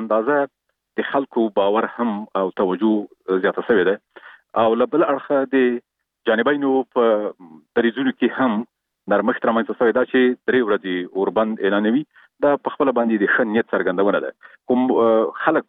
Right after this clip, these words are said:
غواړي، ولس دا غواړي او د وخت تقاضا هم همدا ده چې دا اوربند وغځول سي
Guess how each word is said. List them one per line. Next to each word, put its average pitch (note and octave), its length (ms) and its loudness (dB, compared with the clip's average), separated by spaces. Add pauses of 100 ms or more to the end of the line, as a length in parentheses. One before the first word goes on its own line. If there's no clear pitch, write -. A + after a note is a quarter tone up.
غواړي، F#2+ 300 2 (180)
ولس G#2 240 0 (140)
دا F#2+ 40 2 (120)
غواړي G2 280 0 (460)
او G2+ 240 2 (640)
د A2 120 4
وخت - 220 -4
تقاضا A2+ 480 0
هم A#2 180 -6 (140)
همدا G2 320 -2
ده E2 100 -6
چې E2+ 120 -8 (580)
دا A#2 80 2 (160)
اوربند A2 440 -2 (360)
وغځول A2 480 0
سي G#2 80 -4